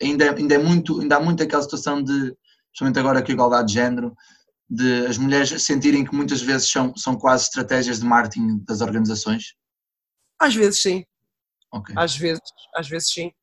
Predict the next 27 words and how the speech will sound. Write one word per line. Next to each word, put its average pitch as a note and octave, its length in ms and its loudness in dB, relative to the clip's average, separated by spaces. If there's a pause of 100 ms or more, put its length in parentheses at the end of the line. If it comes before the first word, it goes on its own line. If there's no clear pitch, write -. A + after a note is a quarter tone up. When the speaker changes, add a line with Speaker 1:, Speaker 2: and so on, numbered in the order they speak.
(420)
Speaker 2:
E G3 180 0
eu D4+ 400 0
comecei A3 640 4
por F#3 120 -8
falar A#3 340 4
da A#3+ 160 2
parte G3+ 540 4
positiva, B3 880 4
que - 800 -20
foi, F#3 240 -4
que G3+ 180 4
é G3 440 2 (380)
a G3 60 6
minha B3 280 12
experiência, D#3+ 760 -4 (180)
mas D3 200 -8
eu D#3 80 -4
sei D3 200 -4
de D3 60 -12
outras C#3+ 200 -8
experiências D3 480 -10
que - 60 -8
não G3+ 140 -2
são D#3 200 -6
assim, D3 380 -8 (560)
Speaker 1:
Ok. G#3 140 -2
Speaker 2:
ah, A3 460 4